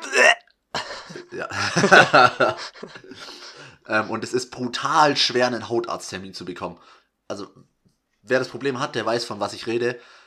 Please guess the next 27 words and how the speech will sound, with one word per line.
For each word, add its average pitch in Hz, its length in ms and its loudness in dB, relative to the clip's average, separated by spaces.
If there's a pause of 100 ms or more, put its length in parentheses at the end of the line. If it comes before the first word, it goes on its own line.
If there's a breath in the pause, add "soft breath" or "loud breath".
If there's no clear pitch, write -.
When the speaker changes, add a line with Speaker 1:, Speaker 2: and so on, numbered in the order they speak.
Speaker 2:
So, - 260 -8
ich - 140 -6
hab - 180 -6
wirklich 139 320 -10
ungelogen 143 360 -4
bei 120 100 0
zehn 180 280 0
verschiedenen 135 520 -6
Hausärzten 110 480 -6
in 101 40 -10
der 101 80 -6
Umgebung 104 360 -4
angerufen. 95 640 -10 (800 loud breath)
Nur 147 320 -2
drei 160 320 4
hab 131 160 0
ich 120 120 -12
überhaupt 113 340 -6
erreicht 107 360 -2
und 101 100 -12
ich 101 120 -10
hab 113 100 -6
bei 104 80 -4
jedem 120 320 -2
mindestens 120 400 -8
dreimal 107 320 -2
angerufen. 98 600 -10